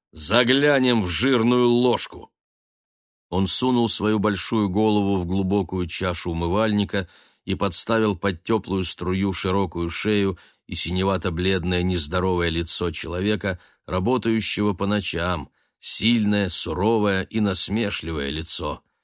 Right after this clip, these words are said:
Он намылил руки густой пузырчатой пеной,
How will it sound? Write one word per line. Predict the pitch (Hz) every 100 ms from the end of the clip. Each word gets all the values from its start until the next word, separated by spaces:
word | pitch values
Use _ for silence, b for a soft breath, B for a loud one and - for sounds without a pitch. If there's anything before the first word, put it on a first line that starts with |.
| _ _ _ -
Он | 98 101
намылил | 104 113 110 104
руки | 101 113 101
густой | 90 98 - - 107
пузырчатой | - 98 82 107 87 101 90 104
пеной, | 90 104 98 85 80